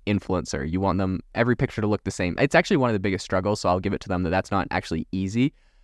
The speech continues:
Um, Midjourney is essentially, like, Midjourney's made in a way, and I know this too because, um, I've talked with and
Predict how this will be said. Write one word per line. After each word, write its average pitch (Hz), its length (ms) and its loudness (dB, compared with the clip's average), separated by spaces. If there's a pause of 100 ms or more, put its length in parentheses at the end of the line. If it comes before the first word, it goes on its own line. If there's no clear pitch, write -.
(220)
Um, 98 360 4
Midjourney 110 760 2
is 98 640 0
essentially, 98 540 0
like, 90 340 0 (840)
Midjourney's 139 480 4
made 107 240 4
in 104 100 2
a 95 60 2
way, 90 320 2
and 110 120 0
I 107 60 2
know 123 180 4
this 120 180 0
too 107 200 0
because, 92 600 2
um, 80 480 0 (240)
I've 87 200 2 (300)
talked 101 380 2
with 90 400 0
and 85 240 -2